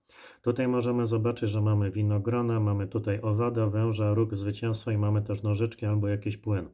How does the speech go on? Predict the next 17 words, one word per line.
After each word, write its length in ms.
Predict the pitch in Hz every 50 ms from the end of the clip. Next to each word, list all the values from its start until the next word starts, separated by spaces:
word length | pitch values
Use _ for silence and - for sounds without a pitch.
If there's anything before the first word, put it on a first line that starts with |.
| _ _ _ - - - - - - - _ _ _
Karta 380 | - 123 127 127 127 - 131 123
ta 420 | - - 117 113 117 117 123 135 -
mówi 420 | 117 117 120 120 113 120 123 - -
głównie 360 | 120 107 117 120 123 120 113 -
o 100 | 120 107
niezdecydowaniu 960 | 110 113 107 101 107 113 110 - - 110 107 107 107 107 117 117 120 117 123 -
oraz 360 | 120 110 104 110 107 107 -
konieczności 760 | - 117 110 110 107 104 - - 117 120 113 104 - - 104
wyciszenia 640 | 113 110 110 - 101 - - 117 117 120 113 110
się, 180 | 107 - 117 113
żeby 220 | 107 110 104 107
się 160 | 104 - 113 101
zdecydować 640 | 98 104 104 - - 110 104 110 110 110 110 107
na 120 | 110 107
coś 220 | 104 - 110 92 95
jedno 240 | 117 107 113 113 107
konkretnego, 840 | - 113 104 101 - 107 104 - 127 131 120 107 107 120 - -